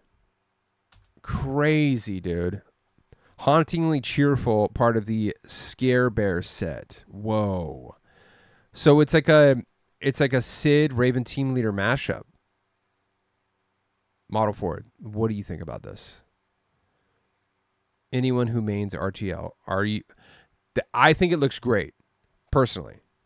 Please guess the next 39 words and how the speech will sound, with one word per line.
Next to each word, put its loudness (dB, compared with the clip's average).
I 0
think -2
this -2
looks -6
absolutely -2
fire. 2
I 2
love 0
Sid. 0
I -2
recently -4
got -2
Sid. -2
Um, 0
I 0
think -2
this -6
is -6
a 0
really, -2
really -4
good -8
skin, -14
but -2
I -2
wanna 0
know 0
from -6
all 0
the -2
hardcore -2
R -2
T -8
L -4
fans, -16
what -4
do -4
you -6
think? -14